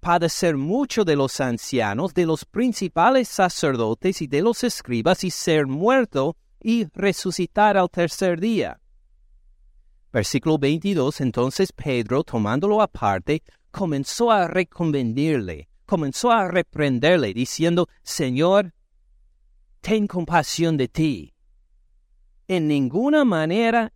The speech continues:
esto te acontezca". Igual como vimos, o muy parecido a lo que vimos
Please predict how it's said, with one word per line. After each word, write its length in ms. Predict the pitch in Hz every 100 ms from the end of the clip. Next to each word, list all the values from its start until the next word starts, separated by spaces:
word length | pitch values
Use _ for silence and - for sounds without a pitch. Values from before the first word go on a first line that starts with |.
| _
esto 380 | 185 214 - 202
te 180 | - 160
acontezca". 1000 | 160 - 139 123 135 127 - 76 73 _ _ _ _ _ _ _ _ _ _
Igual 640 | 139 113 104 113 160 175 175
como 260 | - 127 107
vimos, 540 | 127 156 170 165 -
o 100 | -
muy 220 | 107 123
parecido 640 | 165 160 147 - 202 185 127
a 40 |
lo 120 | 123
que 220 | 127 127 110
vimos 520 | 151 139 127 -